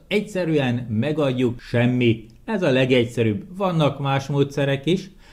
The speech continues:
de én úgy gondolom, hogy ez a legegyszerűbb, legtisztább.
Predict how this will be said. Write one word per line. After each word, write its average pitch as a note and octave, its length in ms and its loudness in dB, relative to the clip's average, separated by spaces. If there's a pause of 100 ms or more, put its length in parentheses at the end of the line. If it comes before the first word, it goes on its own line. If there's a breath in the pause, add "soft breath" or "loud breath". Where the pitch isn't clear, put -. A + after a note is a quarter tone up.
(160 soft breath)
de B2+ 180 2
én D3+ 160 2
úgy E3+ 140 0
gondolom, C3 540 0
hogy C#3 220 -4
ez C3 180 0
a A#2 80 2
legegyszerűbb, C#3 800 0
legtisztább. A#2 1000 0